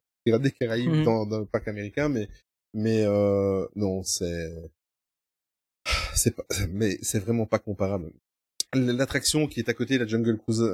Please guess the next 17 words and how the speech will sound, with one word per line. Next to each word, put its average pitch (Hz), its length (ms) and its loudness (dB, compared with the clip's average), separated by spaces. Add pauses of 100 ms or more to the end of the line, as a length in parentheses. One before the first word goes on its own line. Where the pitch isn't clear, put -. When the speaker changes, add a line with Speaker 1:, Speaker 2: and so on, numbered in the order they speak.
Speaker 1:
euh, 95 440 -2 (100)
qui 104 100 -2
est, 98 200 0
qui 107 80 -4
est - 20 -2
juste 110 220 -8
à 107 60 -2
côté, 139 320 -2 (360)
euh, 101 160 4
faites-la, 104 400 2
celle-là, 90 320 -4
il 92 60 -2
y 76 60 -2
a 78 60 0
aucun 90 200 -6
souci, - 320 -2
mais 92 440 -2